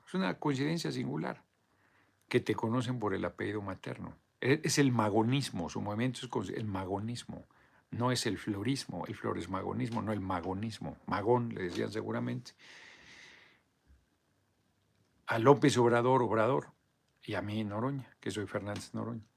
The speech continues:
Es una simple curiosidad.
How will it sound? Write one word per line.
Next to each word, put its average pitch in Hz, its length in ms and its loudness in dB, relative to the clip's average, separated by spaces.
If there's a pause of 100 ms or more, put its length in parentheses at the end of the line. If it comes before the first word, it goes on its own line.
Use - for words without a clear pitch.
(800)
Es 127 180 -6
una 120 300 -6 (2250)
simple 120 420 0
curiosidad. 101 640 -2